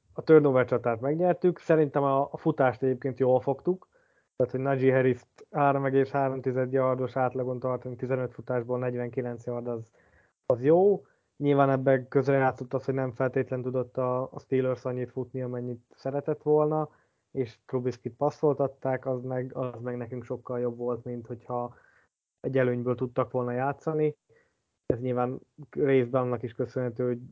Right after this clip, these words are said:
hogy nem volt náluk a, a kezdeményezés sosem, hanem mindig, ö, mindig mi vezettünk a meccsen.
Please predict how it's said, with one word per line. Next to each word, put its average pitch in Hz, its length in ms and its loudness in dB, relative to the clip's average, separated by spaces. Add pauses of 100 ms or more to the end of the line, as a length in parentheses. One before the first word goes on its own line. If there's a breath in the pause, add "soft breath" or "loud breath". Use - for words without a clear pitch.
(160)
hogy 127 100 -8
nem 120 120 -6
volt 120 160 -4
náluk 120 320 -8
a, 123 180 -4 (400)
a 139 80 -14 (100)
kezdeményezés 120 880 -4
sosem, 135 360 -6
hanem 127 220 -4
mindig, 123 400 -6
ö, 123 320 -2
mindig 123 300 -6
mi 123 120 -6
vezettünk 120 680 -8 (580)
a 131 80 -6
meccsen. - 420 -10